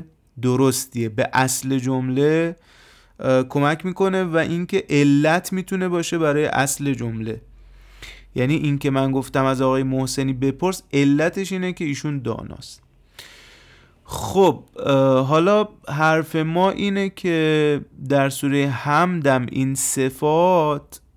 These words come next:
اه، علت هست برای همون اصل جمله. اصل جمله چیه؟ الحمدلله،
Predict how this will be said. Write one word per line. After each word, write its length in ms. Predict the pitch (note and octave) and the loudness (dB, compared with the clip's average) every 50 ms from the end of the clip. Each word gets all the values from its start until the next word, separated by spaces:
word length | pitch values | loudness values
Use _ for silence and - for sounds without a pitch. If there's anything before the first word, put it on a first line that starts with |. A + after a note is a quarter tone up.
| _ | _
اه، 300 | - C3 C3 B2+ B2 B2 - - - - | -4 -2 0 0 0 -2 -4 -8 -4 0
علت 640 | C#3+ C#3+ C#3+ C#3 C#3+ C#3 C#3 C#3+ D#3 F3 G3 F#3+ - | 2 2 4 4 4 4 4 4 4 2 2 0 0
هست 340 | F#3+ F#3+ F#3 F3+ - - C#3+ | 0 0 0 0 -2 -4 0
برای 380 | C#3 C#3 C3+ C3+ C#3+ D3+ D#3+ | 0 2 2 2 2 0 0
همون 420 | E3 E3 E3 D#3+ E3 E3+ F3 E3 - - | 0 0 -2 0 0 0 -2 -2 -4 -2
اصل 460 | - C3+ D3+ D#3 - - D#3 D3+ C#3+ | 0 0 0 0 -2 -2 -2 -4 -4
جمله. 420 | B2+ B2 C3 B2 A#2+ A#2+ A#2+ A#2 | -2 -2 -2 -2 -2 -2 -2 -2
اصل 380 | A#2+ - C#3 C3 - - D3 D3 | 0 -2 -2 -4 -2 -2 0 0
جمله 320 | C#3+ D3+ D3+ D3+ D#3 F3 | 0 0 0 0 0 -2
چیه؟ 600 | F3 - - - F3 D#3 D3 D3 C#3+ C#3+ C#3+ C#3 - _ _ _ _ _ _ _ _ _ - | -2 -2 -4 -2 0 2 2 2 2 2 0 -4 -8 _ _ _ _ _ _ _ _ _ -2
الحمدلله، 1200 | D3 D3 D3+ C#3 - - E3+ F3+ F#3 G3 F#3+ F#3 F#3+ F3+ E3 D3 C3+ B2 A#2+ A#2 A#2+ A#2+ A#2 G#2+ | 0 0 0 -2 -2 0 0 0 0 -2 0 2 2 2 4 2 0 0 0 -2 0 -2 -2 -2